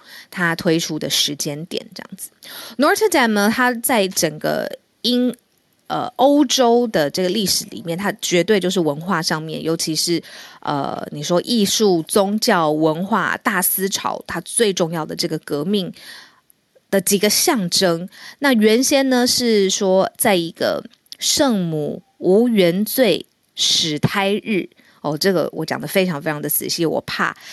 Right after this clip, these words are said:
就是这个翻译名字讲不好。作为一个完工的期限，但是现在有可能说二零二四年底才会完成。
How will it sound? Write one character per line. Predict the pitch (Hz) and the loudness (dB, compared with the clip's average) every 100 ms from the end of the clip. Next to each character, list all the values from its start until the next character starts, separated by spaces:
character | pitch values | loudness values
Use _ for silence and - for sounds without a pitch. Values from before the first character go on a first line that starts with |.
| - | -10
就 | 165 | -6
是 | 156 147 - - - - | -4 -6 -8 -12 -14 -6
这 | 170 | -4
个 | 160 | -2
翻 | 147 190 180 | 0 -2 -2
译 | 196 | -6
名 | 147 143 | -8 -8
字 | 147 | -10
讲 | - - 175 | -8 -10 -10
不 | 170 | -12
好。 | - - - - - - | -10 -10 -10 -12 -20 -2
作 | 247 226 | 2 4
为 | 180 | 2
一 | 185 | 0
个 | 180 | 0
完 | 165 156 180 | 2 0 0
工 | 196 196 | 0 0
的 | 170 | 0
期 | - - 160 | -2 -4 -4
限， | - 175 | -2 -2
但 | 175 | 0
是 | 185 | 0
现 | 220 196 | 0 0
在 | 180 | -2
有 | 151 | -2
可 | 147 | -6
能 | 131 | -6
说 | 165 | -6
二 | - | -4
零 | 151 - | -4 -4
二 | 165 | -4
四 | - | -4
年 | 160 151 156 180 | -6 -8 -8 -8
底 | - | -8
才 | - - | -8 -6
会 | 156 | -6
完 | 151 - - | -6 -8 -8
成。 | - - | -8 -8